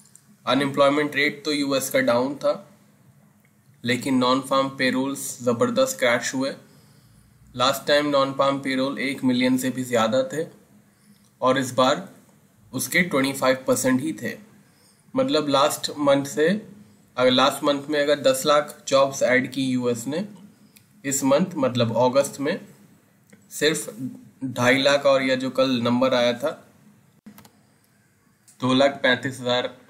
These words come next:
to be precise, इतनी numbers, इतनी jobs यूएस ने ऐड की। एक बहुत ही एक positive साइन था ये gold के लिए। मैंने आपको Telegram और Twitter पे पहले ही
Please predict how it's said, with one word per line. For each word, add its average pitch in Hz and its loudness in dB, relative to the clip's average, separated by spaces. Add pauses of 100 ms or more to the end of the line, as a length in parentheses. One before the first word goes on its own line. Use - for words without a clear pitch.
(760)
to 127 -6
be 120 -2
precise, 123 -2 (180)
इतनी 143 -6
numbers, 131 0 (460)
इतनी 147 -2
jobs 147 2
यूएस 131 0
ने - 0
ऐड 120 0
की। - -16 (1040)
एक 135 -2
बहुत 135 0
ही 160 -4 (120)
एक 139 -4 (140)
positive 135 2 (960)
साइन 127 2
था 131 0
ये 135 2
gold 131 0
के 135 -4
लिए। 135 0
मैंने 131 2
आपको 127 -4
Telegram 127 0
और 127 0
Twitter 123 -2
पे 127 -4
पहले 123 0
ही 147 -4